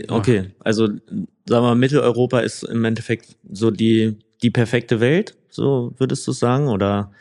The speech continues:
Speaker 1: Nee, die, de-,
Speaker 2: Äh.
Speaker 1: die ganze Welt ist perfekt, aber es gibt noch ganz viel zu tun. Und gleichzeitig ist die ganze Welt ist, ist wirklich, ähm,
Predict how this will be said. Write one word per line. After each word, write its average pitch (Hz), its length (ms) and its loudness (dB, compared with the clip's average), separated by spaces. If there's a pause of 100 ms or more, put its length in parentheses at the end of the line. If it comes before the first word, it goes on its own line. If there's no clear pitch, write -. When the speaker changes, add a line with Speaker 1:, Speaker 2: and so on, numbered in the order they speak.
(120)
Speaker 1:
Nee, 143 120 6
die, 151 180 -2 (160)
de-, 104 200 0
Speaker 2:
Äh. - 40 -4
Speaker 1:
die 139 80 2
ganze 185 300 0
Welt 143 220 2
ist 127 120 -4
perfekt, 143 380 -2
aber 135 120 0
es - 60 0
gibt 147 160 -4
noch 131 120 0
ganz 151 200 0
viel 131 180 -2
zu - 120 -16
tun. 92 320 -4 (2500)
Und 139 140 4
gleichzeitig 147 380 2
ist 139 140 -2
die 123 60 0
ganze 151 380 0
Welt 131 340 2
ist, - 360 0
ist 120 220 0
wirklich, 117 400 0 (1500)
ähm, 110 460 0